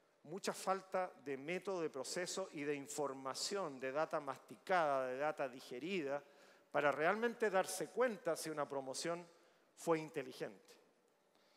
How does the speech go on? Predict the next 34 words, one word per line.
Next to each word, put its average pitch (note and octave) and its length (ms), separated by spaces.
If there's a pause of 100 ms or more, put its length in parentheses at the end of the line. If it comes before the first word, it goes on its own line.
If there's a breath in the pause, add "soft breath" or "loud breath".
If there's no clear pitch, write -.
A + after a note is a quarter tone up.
(720 soft breath)
¿Cómo B3 200
se A#3+ 100
implementó G#3+ 580
la A3+ 120
promoción G#3+ 420
en G#3 80
todas G#3+ 260
las F#3 160
tiendas A3+ 260
que - 100
acordamos? E3+ 480 (200)
¿Tuvimos A3+ 380
visibilidad? E3 800 (160)
¿Tuvimos A#3+ 240
capacidad - 420
de F#3 60
reacción? F#3 600 (560 soft breath)
Si - 200
yo, G#3 440 (120)
yo G3+ 100
recibí G#3 640
una A#3 280
alarma G#3 500
de E3 160
que, D3+ 400
en, C#3 480
no E3+ 80
solo G3 160
en D#3 80
la D3 80
tienda D#3+ 340
de B2+ 80
Pasto, G3+ 380
pero C3 380